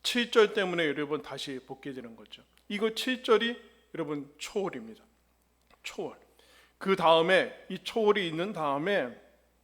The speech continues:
이런 얘기죠. "예수님이 두-, 일어나라, 두려워하지 말라"라는 이 음성이 신의 음성인 거예요.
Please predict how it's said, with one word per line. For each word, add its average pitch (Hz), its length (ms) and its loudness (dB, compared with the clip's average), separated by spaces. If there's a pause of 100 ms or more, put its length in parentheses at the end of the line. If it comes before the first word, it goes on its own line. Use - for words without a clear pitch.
(760)
이런 233 280 8
얘기죠. 143 400 -2 (360)
"예수님이 180 760 -2
두-, - 120 -18 (100)
일어나라, 165 720 0
두려워하지 170 540 0
말라"라는 139 680 -4
이 190 180 -8
음성이 151 560 -6 (1120)
신의 - 400 -4
음성인 127 500 -8
거예요. 92 160 -20